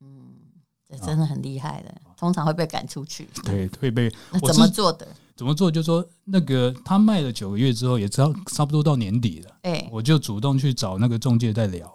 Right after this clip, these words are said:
Speaker 2: 就，
Speaker 1: 嗯。
Speaker 2: 然后他就是，就问他说，他最近跟屋主几次见面，他们都聊天在聊什么？
Speaker 1: 对。
Speaker 2: 就天南地北的聊。他就说，一开始当然都讲一些没有意义的事情，但他突然讲到一句话，
Speaker 1: 对。
Speaker 2: 就说屋主觉得他最近运，运气不太好。
Speaker 1: 嗯。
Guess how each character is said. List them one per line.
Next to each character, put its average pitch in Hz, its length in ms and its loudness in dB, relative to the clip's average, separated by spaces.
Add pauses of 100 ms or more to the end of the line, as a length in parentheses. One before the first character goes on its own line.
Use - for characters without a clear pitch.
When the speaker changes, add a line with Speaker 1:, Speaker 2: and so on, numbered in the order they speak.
(140)
Speaker 2:
就， 113 200 -6
Speaker 1:
嗯。 165 280 -8
Speaker 2:
然 - 20 -20
后 120 80 -2
他 131 100 0
就 135 120 2
是， - 220 -4 (160)
就 143 160 0
问 147 260 0
他 123 160 0
说， 127 160 -2
他 143 80 2
最 143 220 0
近 135 220 2
跟 135 180 0
屋 139 120 0
主 110 160 -6
几 101 260 -8
次 139 200 0
见 123 220 0
面， 120 180 2
他 123 120 0
们 120 120 2
都 123 220 -4
聊 110 200 -10
天 123 160 -10
在 127 120 -8
聊 95 200 -12
什 104 160 0
么？ 90 60 -16 (260)
Speaker 1:
对。 160 140 -8
Speaker 2:
就 - 80 -4
天 151 180 2
南 120 160 0
地 123 140 0
北 87 220 -10
的 87 60 -14
聊。 90 140 -12
他 123 120 2
就 123 100 2
说， 117 260 0 (920)
一 196 80 0
开 175 120 2
始 131 140 0
当 139 160 0
然 139 80 0
都 143 100 2
讲 110 240 -2
一 117 60 0
些 135 160 0
没 131 140 2
有 104 100 0
意 123 320 0
义 101 60 -4
的 98 100 -4
事 101 240 4
情， 98 260 -8
但 143 160 0
他 143 140 2
突 175 140 2
然 151 120 4
讲 107 160 -4
到 131 120 0
一 123 40 0
句 127 140 -2
话， 127 160 2
Speaker 1:
对。 120 40 0
Speaker 2:
就 127 60 -2
说 135 140 -4
屋 151 180 -4
主 104 160 -10
觉 95 160 -16
得 113 80 -10
他 - 120 -12
最 135 120 -14
近 123 140 -8
运， 135 220 0
运 131 120 4
气 - 160 0
不 - 140 -8
太 107 180 2
好。 - 240 -6 (680)
Speaker 1:
嗯。 156 200 -10